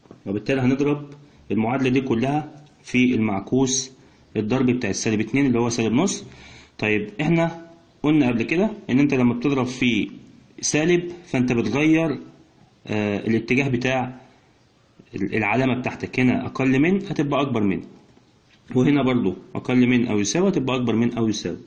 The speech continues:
وبالتالي هنا لما تضرب المعادلة دي في سالب نص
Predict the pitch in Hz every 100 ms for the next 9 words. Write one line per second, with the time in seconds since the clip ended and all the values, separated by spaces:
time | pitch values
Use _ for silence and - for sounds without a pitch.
0 | - _ - 117 117 160 143 147 165 135
1 | 117 135 131 104 - 104 107 123 120 110
2 | - - 113 104 90 - - _ _ -
3 | 123 113 117 185 - -